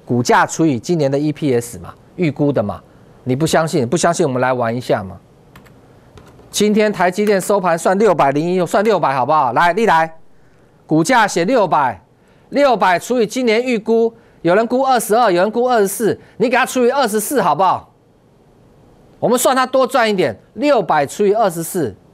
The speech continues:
几倍？有十倍以下吗？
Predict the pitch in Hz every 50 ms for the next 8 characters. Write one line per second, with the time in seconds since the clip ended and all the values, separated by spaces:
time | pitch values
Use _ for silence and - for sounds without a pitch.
0 | _ _ _ _ _ _ _ _ _ - - - - - - - - - - -
1 | - - - - - - - - - - - - - 123 123 156 151 139 120 -
2 | - _ _ _ - - - - - - - - - - - - - - - -
3 | - - - - - - - 123 120 120 - - - 131 139 175 160 147 123 117
4 | 104 - 147 135 131 120 117